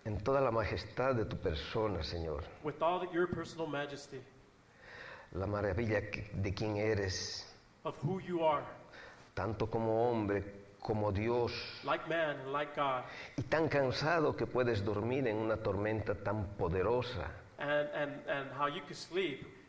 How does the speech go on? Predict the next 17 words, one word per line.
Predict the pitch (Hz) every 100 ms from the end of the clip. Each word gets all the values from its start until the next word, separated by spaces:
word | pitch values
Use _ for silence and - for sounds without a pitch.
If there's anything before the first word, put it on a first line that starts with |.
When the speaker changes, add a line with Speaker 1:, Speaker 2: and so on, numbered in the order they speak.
| -
Speaker 2:
in | 143
a |
powerful | - 165 170 - 156 175
and | 143
a | 135
violent | 156 170 160
storm. | - 180 156 123 - - - -
Speaker 1:
Que | -
puedes | - 147 151 110 110
detener | 107 - 117 143 185
la | 147 110
tormenta | 107 95 113 113 98 104
inmediatamente. | 95 98 95 95 95 78 78 76 - 135
Speaker 2:
And |
you | 190
could | 196
sustain, | 175 160 - 196 208 151